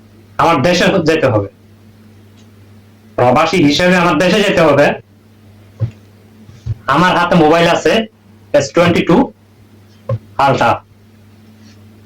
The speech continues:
তার বাংলার টাকা হলে এক লাখ তিরিশ হাজার তার মূল্য। এখন দেশে যাওয়ার সময় যদি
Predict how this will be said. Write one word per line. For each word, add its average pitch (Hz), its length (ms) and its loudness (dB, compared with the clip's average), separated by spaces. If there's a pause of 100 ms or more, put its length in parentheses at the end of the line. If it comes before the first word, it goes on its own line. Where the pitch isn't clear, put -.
(840)
তার 208 220 2 (760)
বাংলার 185 380 2 (100)
টাকা 180 240 0
হলে 196 180 0 (160)
এক 180 80 -6 (120)
লাখ 233 140 0 (260)
তিরিশ 165 280 0
হাজার 180 220 2
তার 160 160 0
মূল্য। 113 180 2 (1600)
এখন 196 160 0 (120)
দেশে 233 220 0
যাওয়ার 226 260 0
সময় 208 260 2 (160)
যদি 190 200 0